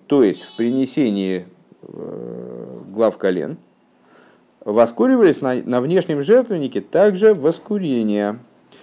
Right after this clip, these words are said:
Губихдей лиханеха замизбеах ши ярауи лигакрив олов карбонейс. Вот это с-, та же самая идея, то есть необходимость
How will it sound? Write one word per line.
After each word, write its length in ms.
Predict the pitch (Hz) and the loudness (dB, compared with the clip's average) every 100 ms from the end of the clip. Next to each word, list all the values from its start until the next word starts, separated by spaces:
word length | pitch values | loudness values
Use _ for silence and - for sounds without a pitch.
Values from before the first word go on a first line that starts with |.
| - _ _ _ - | -20 _ _ _ -4
Губихдей 1000 | 113 110 131 117 117 113 101 160 233 240 | -2 2 0 2 -2 -2 0 2 4 2
лиханеха 680 | 220 175 - 165 214 185 156 | 0 -2 0 -2 0 0 -2
замизбеах 680 | 139 135 120 107 135 220 208 | -2 -4 -4 -4 0 2 0
ши 140 | - 139 | -2 -4
ярауи 720 | 170 151 143 135 117 165 190 | 0 2 4 4 2 0 -2
лигакрив 640 | 180 127 120 123 147 151 - | -2 -2 0 -2 -4 -6 -2
олов 300 | 123 139 139 | 0 0 0
карбонейс. 720 | 175 170 233 196 113 113 - | 0 2 2 2 -2 -4 -8
Вот 200 | 95 156 | -4 -2
это 400 | 175 190 185 156 | -2 0 0 -2
с-, 140 | - - 101 | -6 -18 -6
та 140 | 139 151 | -2 -2
же 60 | |
самая 420 | 147 175 165 170 | -2 -4 -4 -4
идея, 280 | 147 104 82 | -4 -4 -4
то 140 | - 92 | -4 -10
есть 180 | - | -10
необходимость 800 | 92 95 90 - 95 143 135 - | -14 -10 -10 -8 -8 -6 -6 -8